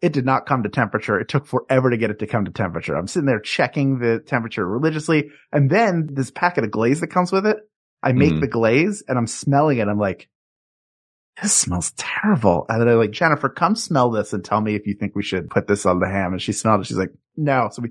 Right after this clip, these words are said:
Speaker 1: threw that crap out.
Speaker 2: So what'd you do? Just maple syrup or something on top?
Speaker 1: No, just had some ham.
Speaker 2: Hey, man, nothing wrong with that. Just have a little ham.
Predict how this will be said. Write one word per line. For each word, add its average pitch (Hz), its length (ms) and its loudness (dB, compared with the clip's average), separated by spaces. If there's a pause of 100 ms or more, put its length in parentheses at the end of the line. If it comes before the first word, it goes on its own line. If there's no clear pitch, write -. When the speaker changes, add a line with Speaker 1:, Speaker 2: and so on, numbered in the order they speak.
(140)
Speaker 1:
threw 135 220 -4
that 123 360 -2
crap 110 280 0
out. 98 260 -4 (180)
Speaker 2:
So - 140 0
what'd 156 180 4
you 151 80 4
do? 98 60 4
Just 90 240 2
maple 92 280 4
syrup 98 300 2
or 107 40 -2
something 107 260 2
on 107 100 2
top? 117 280 0 (180)
Speaker 1:
No, 302 180 2
just - 200 -4
had 160 160 -2
some 170 100 -2
ham. 139 380 -2 (580)
Speaker 2:
Hey, 117 120 0
man, 85 400 2
nothing 110 300 0
wrong 127 220 2
with 123 140 0
that. 131 320 0
Just 98 160 -2
have 110 160 2
a 117 40 2
little 123 200 4
ham. 123 360 0